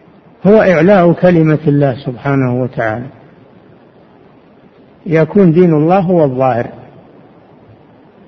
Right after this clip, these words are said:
يكون دين الله هو الظاهر والعالي على الأديان،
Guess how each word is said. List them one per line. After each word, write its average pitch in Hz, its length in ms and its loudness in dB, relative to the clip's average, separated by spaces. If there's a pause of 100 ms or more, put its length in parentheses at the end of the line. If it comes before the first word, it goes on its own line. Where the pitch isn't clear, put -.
(360)
يكون 147 420 -2
دين 156 220 0
الله 147 540 0 (800)
هو 170 360 2 (100)
الظاهر 131 640 -2 (2250)
والعالي 143 720 0 (840)
على 147 160 0
الأديان، 135 560 -2